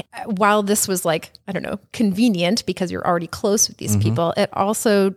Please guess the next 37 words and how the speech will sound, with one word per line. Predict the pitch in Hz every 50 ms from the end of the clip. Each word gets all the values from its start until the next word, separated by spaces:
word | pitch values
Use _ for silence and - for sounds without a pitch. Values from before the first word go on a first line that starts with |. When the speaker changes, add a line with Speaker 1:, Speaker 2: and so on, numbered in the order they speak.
| - -
Speaker 1:
changes | - - 262 254 269 262 254 269 254 247 233 226 - -
the | 185 175 196 185 185 175
dynamic | - 185 165 156 151 151 156 180 214 208 -
of | 208
the | 196 196 185
relationships, | 175 175 170 175 170 170 - - 208 202 208 202 - 208 190 196 - - - - - - -
of | - 175 170 170 170 165 165 160 - -
the, | 170 160 156 - - 180
the | 151 147
friendship | - - - 180 170 175 180 - 180 175 - - -
in | 160 160
its | 143 - - -
nature. | 156 147 160 170 - - 320 330 349 359 -
And | 190 196 190 190 190 190 190 175
then | - 208 196 196 190 196 190 190 190 185 -
there | 214 202 185
became | 202 196 - - 208 190 180 180 180 175 180 180 -
other | 185 190 175
expectations | - 170 - - - 175 - - - 180 165 - 175 165 165 165 160 -
of | - 156 160 160 156 165 - _ _ _ _
what | 175 175 175 180 185 175 -
would | - 175 175 170 160 -
be | - 175 170 175 180 185 180 185 175 -
the | 170 175 170
relationship | 160 165 165 160 151 - 175 165 - -
going | 170 165 160 - -
forward. | - - - - 170 160 151 151 87 82 87 82 107 180 - -
Again, | 196 180 185 175 175 175
like, | 165 - 156
I | 165
wasn't | 170 170 180 190 - -
really | 175 170 165 160
into | 165 - 180 175 180 175 - - 170 165
that | 170 160 - 170 165
being | 185 180 165 170 175 170 165 165 165 160
the | 165 156
entirety | 156 160 - - 165 160 165 165 160 160 156 160